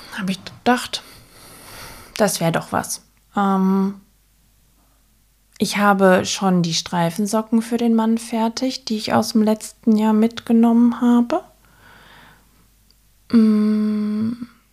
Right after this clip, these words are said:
dann habe ich ja, wie gesagt, ich habe zwei Rippensocken schon fertig, ähm, so dass ich nur noch eine fertig, ähm, eine, die Rippensocken drei, eine Rippensocke drei brauche ich noch,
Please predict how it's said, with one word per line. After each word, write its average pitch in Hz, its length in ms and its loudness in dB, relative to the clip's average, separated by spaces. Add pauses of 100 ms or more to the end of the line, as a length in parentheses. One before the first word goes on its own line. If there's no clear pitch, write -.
(140)
dann 214 220 4
habe 214 160 2
ich 202 100 -2
ja, 208 320 2
wie 226 140 -6
gesagt, 208 320 -2
ich 202 100 -4
habe 202 220 2
zwei 226 540 2 (180)
Rippensocken 247 640 2
schon 247 220 2
fertig, 247 640 -2 (500)
ähm, 214 320 4
so 202 160 -2
dass 196 200 2
ich 196 140 -6
nur 202 100 2
noch 180 180 2
eine 180 580 2 (880)
fertig, 196 600 -2
ähm, 180 400 0 (220)
eine, 180 640 2 (960)
die 214 80 -2
Rippensocken 185 920 2 (400)
drei, 196 560 2
eine 208 260 2
Rippensocke 185 520 -2
drei 185 320 -2
brauche 247 400 0
ich 240 100 -4
noch, 233 380 0